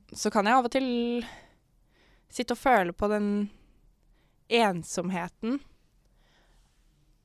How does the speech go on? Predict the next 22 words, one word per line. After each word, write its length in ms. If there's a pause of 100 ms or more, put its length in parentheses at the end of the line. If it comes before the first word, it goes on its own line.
(160)
Og 80
det 80
er 120
gjerne 260
da 140
når 200
jeg 100
sitter 680
alene. 600 (1040)
Ja, 180
en, 240
en, 140 (160)
en 260
kveld 400
eller 300
en 100
helg 520 (1900)
der 200
det 60
på 60
en 80
måte 340